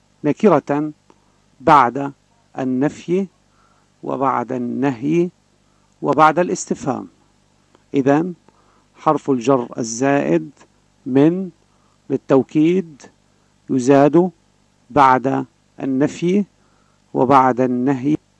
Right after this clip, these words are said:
وبعد الاستفهام، وذلك لتأكيده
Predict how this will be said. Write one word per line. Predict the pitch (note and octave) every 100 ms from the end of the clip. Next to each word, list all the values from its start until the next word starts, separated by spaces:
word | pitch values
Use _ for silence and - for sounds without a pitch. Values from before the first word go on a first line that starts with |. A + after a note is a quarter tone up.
| _ _ _
وبعد | C3+ C3+ C#3 C3+
الاستفهام، | D#3+ D#3+ - - F#3 A#2 - _ _ _ _ _ _ _ _ -
وذلك | G3 A3 G3+ G#3
لتأكيده | F3 D#3 D3+ C3+ F#3 E3+ E3 D3 E3 E3